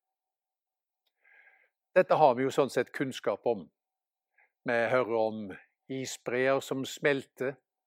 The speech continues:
om, eh, havvannet som blir varmere, om korallrev som dør,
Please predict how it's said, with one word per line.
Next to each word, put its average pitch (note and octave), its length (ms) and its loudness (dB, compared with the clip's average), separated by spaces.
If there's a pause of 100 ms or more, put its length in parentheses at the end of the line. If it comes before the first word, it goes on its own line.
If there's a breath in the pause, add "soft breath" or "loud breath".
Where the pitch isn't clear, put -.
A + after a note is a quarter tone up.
(540)
om, A#2+ 320 -2
eh, A2+ 320 -4 (140)
havvannet C3 920 4
som B2 300 -2
blir A#2 220 -2
varmere, B2 720 2
om G#2+ 260 -10 (320)
korallrev C3 880 2 (260)
som C3 320 -2
dør, A#2+ 400 2